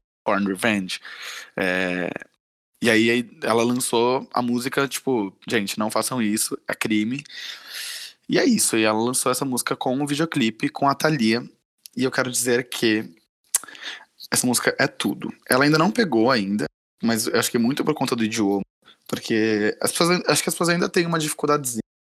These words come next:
Apesar de algumas músicas da Anitta com, em espanhol, que foram reggaeton, é, terem pegado, eu acho que ainda é um caminho pra Pabllo.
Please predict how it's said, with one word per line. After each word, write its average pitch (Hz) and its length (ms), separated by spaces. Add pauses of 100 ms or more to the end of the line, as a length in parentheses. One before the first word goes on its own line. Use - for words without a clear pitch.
(340)
Apesar 120 240
de 135 100
algumas 127 280
músicas 120 200
da 117 80
Anitta 107 320
com, 104 240 (380)
em 110 140
espanhol, 104 600
que - 100
foram - 340
reggaeton, 107 520 (440)
é, 92 180
terem 120 300
pegado, 110 720 (540)
eu 110 120
acho 117 180
que - 80
ainda 127 180
é - 20
um 135 60
caminho 135 320
pra 120 120
Pabllo. 101 420